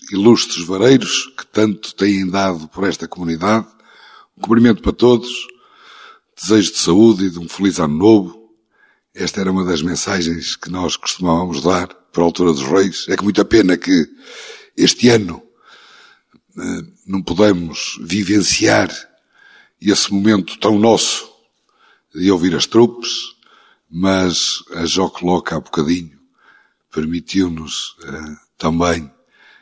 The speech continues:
fazer esquecer esse momento mau. Para mim foi um gosto muito grande poder ouvir novamente a nossa troupe. E eu vou ser muito parco nas minhas palavras. Eu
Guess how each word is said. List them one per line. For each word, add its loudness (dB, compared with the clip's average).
fazer -4
esquecer -2
esse -6
momento -4
mau. -2
Para -4
mim -2
foi -6
um -6
gosto 0
muito -8
grande -2
poder -8
ouvir -2
novamente 2
a -2
nossa 2
troupe. 2
E 0
eu 4
vou 6
ser 4
muito 0
parco 0
nas -4
minhas -4
palavras. -10
Eu 0